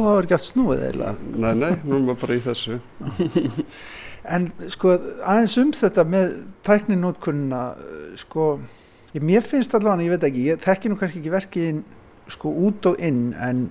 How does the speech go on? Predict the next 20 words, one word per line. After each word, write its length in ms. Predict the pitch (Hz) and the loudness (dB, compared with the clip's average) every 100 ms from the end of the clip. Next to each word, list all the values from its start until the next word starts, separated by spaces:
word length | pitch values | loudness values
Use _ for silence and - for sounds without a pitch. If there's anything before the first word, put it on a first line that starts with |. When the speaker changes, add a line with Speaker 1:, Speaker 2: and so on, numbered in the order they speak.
| - | -2
Speaker 1:
mér 260 | 143 185 | 0 2
finnst 240 | 240 202 175 | 2 0 2
oft 240 | 160 - | 0 -2
svona 180 | 170 160 | -2 -2
einhver 160 | 160 | -2
myrkur 600 | 135 151 214 - - - 202 | 0 2 2 0 -6 2 4
undirtónn 460 | 190 185 113 - | 4 0 -4 -6
í 80 | 101 | -6
því 120 | 120 120 | -6 -6
sem 160 | 127 | -6
þú 80 | 117 | -8
gerir. 280 | - - 117 - - - - - - - - - - - | -8 -10 -12 -20 -20 -20 -20 -20 -20 -20 -20 -20 -20 -16
Er 200 | 98 120 | -4 -2
það 140 | 131 139 | 0 0
rétt 160 | 156 | 0
Speaker 2:
Já. 80 | 147 | 0
Speaker 1:
mat? 240 | 135 71 - - - - - - - - - - | -4 -4 -12 -20 -20 -20 -20 -20 -20 -20 -20 -18
Það 100 | - | -6
er 100 | 135 | -2
svona 160 | 175 | 0